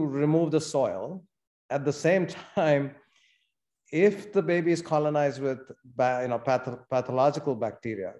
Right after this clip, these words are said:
presumably, then they think we made this, you know, the, the mo-, most people use potent cleansers because they think they're removing that. I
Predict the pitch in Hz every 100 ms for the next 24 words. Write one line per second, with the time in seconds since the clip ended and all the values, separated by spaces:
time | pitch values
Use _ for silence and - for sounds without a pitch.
0 | _ _ 165 147 180 135 98 85 147 180
1 | _ _ _ _ _ _ _ - 143 156
2 | 160 156 160 170 160 156 151 160 156 156
3 | - - - 135 131 123 127 127 131 123
4 | 120 127 135 131 156 170 175 170 165 139
5 | 143 131 - 160 160 143 143 151 165 135
6 | 113 - 127 123 131 131 147 131 123 127
7 | 135 202 165 113 98 -